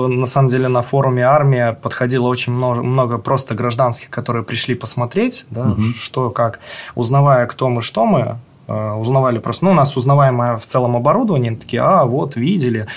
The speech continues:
Speaker 1: видели видео, м, это вы, оказывается, производите, ну, круто, как круто, что вы есть просто». Вот, огромное вам спасибо человеческое, это, ну, очень приятно. Вот.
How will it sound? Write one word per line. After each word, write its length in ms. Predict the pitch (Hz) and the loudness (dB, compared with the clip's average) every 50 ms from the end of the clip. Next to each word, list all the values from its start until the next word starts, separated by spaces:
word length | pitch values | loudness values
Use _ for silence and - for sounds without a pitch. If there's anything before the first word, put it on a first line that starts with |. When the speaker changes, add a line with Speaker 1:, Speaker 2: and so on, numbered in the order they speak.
| - - | -10 -2
Speaker 1:
видели 300 | - 160 175 143 131 127 | 0 2 2 4 2 2
видео, 560 | 120 117 139 151 139 127 123 120 117 113 110 - - | 2 2 2 0 0 0 0 0 -2 -2 -4 -6 -8
м, 480 | 131 131 127 120 113 113 117 123 117 | -8 -6 -6 -4 -6 -6 -6 -6 -6
это 180 | 110 - - 120 | -6 -6 -6 -4
вы, 160 | 113 131 175 226 | -2 0 0 0
оказывается, 500 | 190 - 151 - 113 113 110 - - 110 | 0 0 0 0 -2 -4 -6 -8 -8 -8
производите, 540 | - 117 113 110 113 113 107 101 - - 113 | -8 -6 -6 -6 -6 -6 -6 -6 -6 -6 -4
ну, 140 | 117 135 139 | -2 -2 -2
круто, 500 | 139 - 120 123 123 113 - - 117 113 - - | -2 -2 -2 -2 -2 -4 -4 -6 -10 -12 -14 -12
как 160 | - - 131 - | -10 -8 -6 -4
круто, 300 | - 143 147 143 123 107 | -4 -4 -4 -4 -6 -6
что 200 | - - 120 113 | -6 -6 -6 -6
вы 120 | 107 101 | -6 -6
есть 280 | 101 101 104 107 - - | -8 -8 -8 -8 -10 -10
просто». 300 | - 113 107 - - - - _ _ - - - - - - - - - | -12 -12 -12 -12 -14 -16 -20 _ _ -20 -20 -20 -20 -20 -20 -18 -12 -8
Вот, 200 | 110 104 101 - | -8 -6 -6 -6
огромное 360 | 101 107 139 170 165 143 127 117 | -2 0 2 4 4 4 2 2
вам 140 | 117 117 | 0 -2
спасибо 500 | 113 - - - 104 - - 113 104 104 | -4 -6 -6 -8 -6 -4 -4 -4 -6 -6
человеческое, 560 | 101 - - 113 107 104 101 - - - 120 120 | -8 -10 -10 -10 -10 -8 -10 -10 -8 -6 -4 -4
это, 160 | 117 123 113 - _ _ - - - _ _ _ | -2 -4 -4 -6 _ _ -20 -20 -20 _ _ _
ну, 240 | 147 139 120 107 - - - - - - - - - - - - - - - - - - _ _ - - | -4 -2 -2 -4 -6 -10 -16 -20 -20 -20 -20 -20 -20 -20 -20 -20 -20 -20 -20 -20 -20 -20 _ _ -6 -4
очень 260 | 135 - - 127 110 | -4 -2 -2 -2 -4
приятно. 440 | - - 117 104 98 98 - - - - _ _ _ _ _ _ _ _ - | -4 -4 -4 -4 -6 -6 -10 -16 -20 -20 _ _ _ _ _ _ _ _ -14
Вот. 180 | 110 104 104 | -14 -14 -14